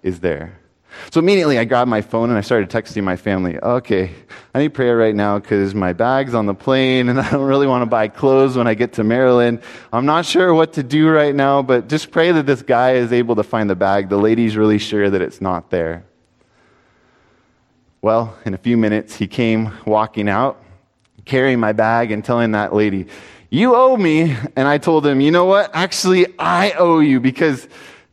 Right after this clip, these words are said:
you just saved me from a whole lot of trouble and hassles. Can I take you to breakfast?" He said, "No, no, don't worry about it. It's, it's no big deal." That man that day helped me, and he wanted to help me. He was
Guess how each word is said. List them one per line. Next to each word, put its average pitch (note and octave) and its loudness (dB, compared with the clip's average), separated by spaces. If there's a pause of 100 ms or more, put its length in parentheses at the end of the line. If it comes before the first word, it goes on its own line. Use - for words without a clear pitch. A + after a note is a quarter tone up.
you D#3 2
just E3 0
saved D3 0
me B2+ 4
from A2+ -4
a G#2+ -4
whole D3+ 0
lot B2+ 2
of G#2+ -2
trouble A2+ 0
and F#2+ -2
hassles. G#2+ -4 (600)
Can A#2+ -2
I - -2
take D3+ -2
you D#3 2
to D3 2
breakfast?" C3+ -4 (400)
He G#2 -4
said, G2 -2
"No, A2 0
no, G#2 0
don't G#2+ 0
worry G#2 0
about G2 0
it. G#2 -4 (160)
It's, - -4
it's G#2 -4
no A#2 2
big A2 -4
deal." F#2+ -2 (1000)
That C3 -4
man B2+ -2
that A2+ -4
day G#2+ 0 (320)
helped C#3 -4
me, G2+ -4
and G#2 0
he G#2+ 2
wanted B2 -2
to A#2+ -2
help G#2 -2
me. A2+ -2
He A#2 0
was A#2 0